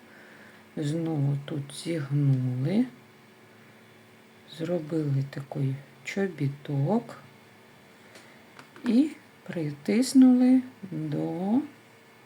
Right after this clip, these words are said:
низу. Ось тепер у нас лялька із ніжками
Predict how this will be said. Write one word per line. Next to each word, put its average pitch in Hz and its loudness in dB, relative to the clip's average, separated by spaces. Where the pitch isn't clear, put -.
низу. 185 0
Ось 269 0
тепер 220 -2
у 165 -4
нас 165 -6
лялька 233 0
із 196 -2
ніжками 151 -2